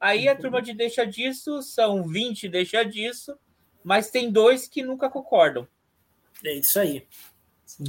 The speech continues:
Speaker 1: Aí fica difícil deixar disso, né? Eu vou voltar nessa pergunta um pouco mais séria, mas o Paulo, ele quis aqui um, a, a, vamos mudar um pouquinho o tom. Ele perguntou aqui,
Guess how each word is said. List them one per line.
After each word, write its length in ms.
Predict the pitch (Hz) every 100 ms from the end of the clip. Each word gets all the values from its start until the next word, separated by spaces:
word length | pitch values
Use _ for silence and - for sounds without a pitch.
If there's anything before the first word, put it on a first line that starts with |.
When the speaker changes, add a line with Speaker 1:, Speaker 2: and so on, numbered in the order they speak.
| 143
Speaker 1:
Aí 340 | 139 147 180
fica 240 | 254 285
difícil 480 | 294 302 269 254 247
deixar 300 | 180 165 175
disso, 420 | 160 180 202 -
né? 160 | 160 214 214 - - - - -
Eu 100 | 170
vou 140 | 233
voltar 300 | 262 254 233
nessa 200 | 220 202
pergunta 380 | 185 165 175 165
um 40 |
pouco 220 | 170 165
mais 240 | 151 139 131
séria, 380 | 170 170 147 - _ _ _
mas 320 | 151 165 160
o 80 | 165
Paulo, 400 | 170 180 190 190
ele 140 | 180
quis 240 | 170 180 165
aqui 220 | 170 180
um, 100 | 175 - -
a, 220 | 139 - - -
a, 460 | 135 147 151 147
vamos 180 | 156 185
mudar 220 | 196 170
um 80 | 170
pouquinho 340 | 165 165 170 170
o 40 |
tom. 260 | - 110 104
Ele 140 | 143
perguntou 380 | 165 185 185 185
aqui, 360 | 180 - 101